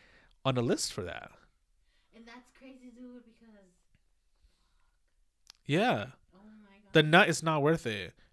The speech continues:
Speaker 1: H-, have I, am I saying I haven't done it? No. But at the time, like, I'm, I was one of those people who was just like,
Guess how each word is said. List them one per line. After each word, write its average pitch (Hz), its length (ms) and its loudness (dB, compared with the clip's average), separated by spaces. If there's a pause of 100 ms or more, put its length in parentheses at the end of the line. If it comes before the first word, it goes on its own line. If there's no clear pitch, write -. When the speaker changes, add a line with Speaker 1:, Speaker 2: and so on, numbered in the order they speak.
(120)
Speaker 1:
H-, - 140 -10
have 123 180 6
I, 107 120 6
am 107 220 -2
I 104 120 0
saying 123 340 0
I 170 40 4
haven't 185 280 4
done 220 160 4
it? 196 160 0
No. 110 680 -4
But 123 380 6 (300)
at 127 140 4
the 123 100 2
time, 143 560 0 (100)
like, 123 280 0
I'm, 135 240 6
I 117 100 4
was 135 160 2
one 127 160 -4
of 123 40 -2
those 120 120 -2
people 151 320 0
who 120 140 -4
was 113 180 -4
just 113 160 -6
like, 104 360 -8